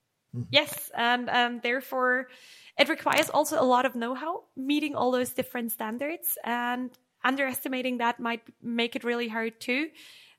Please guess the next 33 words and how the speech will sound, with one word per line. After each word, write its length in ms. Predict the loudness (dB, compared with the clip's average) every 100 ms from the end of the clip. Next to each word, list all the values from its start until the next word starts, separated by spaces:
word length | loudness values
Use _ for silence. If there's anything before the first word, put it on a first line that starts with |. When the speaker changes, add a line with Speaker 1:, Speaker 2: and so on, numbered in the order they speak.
| -20 -20 _ _
Speaker 2:
especially 400 | 6 6 6 0
we've 240 | -2 -6 2
been 180 | 2 4
mentioning 500 | 0 0 -4 -6 -6
country 360 | -4 -4 -4
specifics, 800 | -8 -6 -4 -2 -2 -2 -2 -2
uh, 320 | 0 2 2 0
in, 240 | -2 -2
in 160 | -4 -4
the 80 |
last 260 | -2 -2 -4 -6
point 260 | -6 -4 -4
already, 420 | -2 -4 -6 -10 -18 -20 -2
and 300 | 4 4 2 -2
that 180 | -2 0
also 280 | -2 -6 -10
applies 420 | -6 -2 -2 -4
to 100 | -6
the 80 | -6
know-how. 540 | -6 -6 -4 -2 -4
Uh, 340 | -4 -6 -6 -10 -14 _ _ _ _ _ _
the 80 | -4
U 160 | 2
S 200 | 2 2 -4
is 80 |
doing 280 | -6 -4 -4
E 60 | -4
D 80 | -4
I 100 | -4
differently 520 | -6 -8 -8 -6 -6
than 180 | -6 -6
Europeans 560 | -4 -6 -8 -12 -12
do, 260 | -10 -8